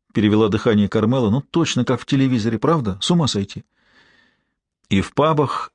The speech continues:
и в гостиных, и в кухнях обитатели Fateful Place уже припоминали, просеивали старые воспоминания —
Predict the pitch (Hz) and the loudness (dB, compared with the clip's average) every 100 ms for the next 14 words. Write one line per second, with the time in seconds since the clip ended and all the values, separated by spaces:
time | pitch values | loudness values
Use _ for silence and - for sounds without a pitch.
0 | - 113 101 107 107 151 156 123 104 98 | -4 -2 2 0 0 -2 -2 -2 -4 -4
1 | - 165 - 135 - - _ _ _ _ | -2 -2 0 -4 -4 -18 _ _ _ _
2 | _ _ - _ - 104 104 107 139 139 | _ _ -20 _ -2 0 2 2 0 2
3 | 127 - 143 151 - 147 - 143 139 - | 0 2 0 0 0 -2 2 2 2 -2
4 | - _ _ _ 123 110 123 101 - 92 | -12 _ _ _ -2 0 2 0 0 -2
5 | 98 95 98 143 151 139 131 123 110 - | 2 2 4 2 0 -2 -4 0 0 0
6 | 135 120 101 101 - 117 104 95 95 104 | 0 2 0 -2 0 0 2 0 -2 0
7 | 98 117 139 127 117 | 0 2 0 0 0